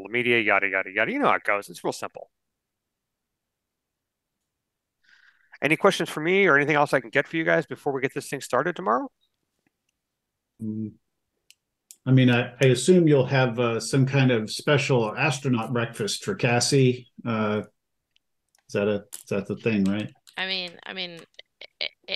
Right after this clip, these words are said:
Speaker 3: eggs and toast are fine.
Speaker 1: Uh, you should have enough food. You should have enough M R Es for ninety days, so that should be plenty. Um, please make sure to try and eat,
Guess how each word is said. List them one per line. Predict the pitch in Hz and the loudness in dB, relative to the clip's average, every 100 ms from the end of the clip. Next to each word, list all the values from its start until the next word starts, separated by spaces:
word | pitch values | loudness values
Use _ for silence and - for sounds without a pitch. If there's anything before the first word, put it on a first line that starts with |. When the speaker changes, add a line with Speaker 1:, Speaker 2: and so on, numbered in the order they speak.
| - | -6
Speaker 3:
eggs | 208 214 - | -2 -2 -4
and | 208 190 | -12 -8
toast | 190 175 - | -8 -8 -10
are | 156 | -10
fine. | - - - 160 _ _ _ _ _ _ _ _ _ _ _ _ _ _ _ _ _ _ _ _ - - - | -8 -8 -10 _ _ _ _ _ _ _ _ _ _ _ _ _ _ _ _ _ _ _ _ _ -20 -18 -4
Speaker 1:
Uh, | 131 | 2
you | 123 127 | 2 2
should | 135 269 | 0 -2
have | 208 | 0
enough | 180 - _ - | 0 -2 _ -4
food. | 175 165 - | -4 -4 -10
You | 165 | -8
should | 226 | -2
have | 175 - | -2 -2
enough | 151 175 - | -2 -2 0
M | 160 | 0
R | 156 135 | 2 0
Es | 139 135 | -2 -6
for | - 120 104 101 | -6 -6 -6 -4
ninety | 113 123 | -2 -2
days, | 117 123 147 190 - _ _ _ _ _ | 0 2 0 -4 -14 _ _ _ _ _
so | - 120 110 107 - _ _ _ _ - | -2 0 0 -4 -12 _ _ _ _ 0
that | 120 - | 2 0
should | 120 | -8
be | 113 | -8
plenty. | - 143 175 202 _ _ _ _ _ _ _ _ _ _ _ - | -4 -2 -2 -6 _ _ _ _ _ _ _ _ _ _ _ -12
Um, | 95 90 90 _ _ _ _ _ _ _ _ _ _ _ | -10 -10 _ _ _ _ _ _ _ _ _ _ _ _
please | 135 123 | -12 -4
make | 127 | -4
sure | - 131 | -2 -4
to | 113 | -4
try | - 120 113 | -2 0 0
and | 110 | -2
eat, | 107 | -8